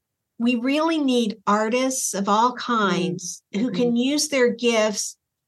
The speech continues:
Speaker 1: to celebrate life and to build people up and to
Speaker 2: Mm-hmm.
Speaker 1: encourage. And
Speaker 2: Mm-hmm.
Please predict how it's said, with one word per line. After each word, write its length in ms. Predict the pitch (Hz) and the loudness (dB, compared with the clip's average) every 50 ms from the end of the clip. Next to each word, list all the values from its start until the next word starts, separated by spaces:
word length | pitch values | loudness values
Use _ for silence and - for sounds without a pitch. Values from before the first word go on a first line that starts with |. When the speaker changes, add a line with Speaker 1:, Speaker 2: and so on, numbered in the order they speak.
| _ _ _ _ _ | _ _ _ _ _
Speaker 1:
to 580 | - - 247 233 214 208 202 196 190 190 185 196 | -2 -2 2 4 4 4 6 6 4 2 2 -2
celebrate 640 | 196 - - 269 277 294 294 294 294 277 269 240 | -4 -2 0 0 0 2 0 0 -2 -2 -2 -2
life 480 | 247 240 233 226 226 226 226 220 220 208 - | -2 -2 0 0 0 0 0 -2 -2 -2 -2
and 160 | 202 190 190 190 | -2 -2 0 0
to 320 | 202 175 170 160 151 143 - _ _ _ | -2 -2 -2 -4 -8 -10 -14 _ _ _
build 260 | - 254 277 285 269 | 2 2 2 2 0
people 400 | 277 - 269 254 240 247 233 220 | -2 -2 -4 -2 -2 -2 0 2
up 460 | 202 202 196 190 190 190 190 190 190 208 | 4 4 4 6 4 4 2 0 -2 -2
and 160 | 190 190 196 | -2 -2 0
to 80 | 202 | 0
Speaker 2:
Mm-hmm. 80 | 208 190 175 190 | 0 0 0 -2
Speaker 1:
encourage. 920 | 196 196 - - 262 262 247 220 190 160 135 202 196 240 - - - - _ - | -6 -8 -4 -2 0 2 2 2 2 0 -2 -4 -6 -8 -8 -10 -10 -10 _ -8
And 480 | 226 226 220 220 214 214 208 208 208 | -4 -2 -2 0 0 0 0 0 -2
Speaker 2:
Mm-hmm. 320 | 190 185 185 185 180 180 | -2 -4 -6 -6 -8 -8